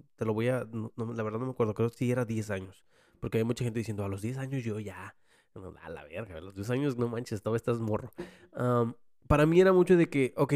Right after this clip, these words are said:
si estás mirando que el niño hace eso, ¿por qué, por qué la gente siempre se avienta contra el niño? O sea, ¿por qué la gente siempre es como de que, "Oh, ese niño malcriado"? I mean, el niño está aprendiendo de un lado,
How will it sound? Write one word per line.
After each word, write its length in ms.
si 120
estás 220
mirando 260
que 80
el 60
niño 220
hace 280
eso, 320
¿por 200
qué, 280
por 220
qué 80
la 100
gente 240
siempre 280
se 100
avienta 240
contra 280
el 100
niño? 220
O 100
sea, 120
¿por 160
qué 80
la 100
gente 240
siempre 380
es 80
como 180
de 80
que, 80
"Oh, 140
ese 160
niño 220
malcriado"? 480
I 520
mean, 400
el 240
niño 240
está 180
aprendiendo 460
de 80
un 160
lado, 580